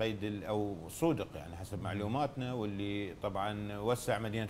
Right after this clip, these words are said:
Speaker 1: بغداد وأوجد، آه، مناطق، آه، توسع جديدة ووزع
Speaker 2: زين.
Speaker 1: الفعاليات بشكل جديد، وحدد هناك
Speaker 2: مم.
Speaker 1: ط-، طريق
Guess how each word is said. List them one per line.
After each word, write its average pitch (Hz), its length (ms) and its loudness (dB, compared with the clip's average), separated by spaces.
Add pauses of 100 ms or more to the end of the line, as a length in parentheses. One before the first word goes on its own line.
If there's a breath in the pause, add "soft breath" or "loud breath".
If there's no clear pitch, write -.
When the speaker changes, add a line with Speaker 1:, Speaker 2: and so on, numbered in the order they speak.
Speaker 1:
بغداد 104 480 6
وأوجد، 101 500 2 (580 loud breath)
آه، 98 360 0
مناطق، 104 520 0 (220)
آه، 98 400 2
توسع 104 440 0
جديدة 101 680 2
ووزع 95 440 2
Speaker 2:
زين. 101 60 4
Speaker 1:
الفعاليات 101 640 4
بشكل 101 360 -4
جديد، 104 440 2 (600 loud breath)
وحدد 107 1300 4
هناك 120 340 2
Speaker 2:
مم. 95 220 -6
Speaker 1:
ط-، 113 380 2
طريق 120 300 8